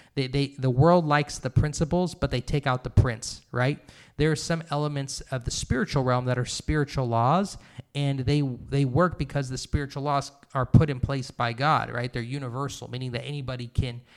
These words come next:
can access them, right? Um, they're free, essentially, like the, like the law of gravity, right? It's like, you can't see it, but it's there.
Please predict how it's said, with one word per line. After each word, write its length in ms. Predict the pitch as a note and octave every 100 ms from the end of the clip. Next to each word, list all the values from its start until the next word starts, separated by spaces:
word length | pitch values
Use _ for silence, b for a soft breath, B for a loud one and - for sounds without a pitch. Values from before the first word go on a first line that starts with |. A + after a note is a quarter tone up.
| b b
can 140 | E3
access 640 | - C3+ - - A#2+ -
them, 200 | - - - _ _
right? 260 | A#2 A2+ B2+ b b b -
Um, 260 | A#2+ A#2+
they're 120 | B2
free, 540 | A#2+ - D#3 C3+ C3+ C3 _ C3
essentially, 640 | B2 B2+ B2 - A#2 B2+
like 240 | B2+ B2 B2+
the, 220 | B2 B2 B2+
like 200 | B2+ B2+
the 80 |
law 240 | A#2+ C3 C3
of 140 | A#2+
gravity, 500 | B2+ A#2+ A2 A2 A#2+
right? 320 | A#2 A#2 B2+ C3
It's 140 | B2
like, 160 | B2 A2
you 80 | B2
can't 300 | - D3 C#3
see 220 | - C3
it, 100 | B2
but 140 | A#2
it's 160 | A2+ -
there. 460 | C3 C#3+ C#3 C#3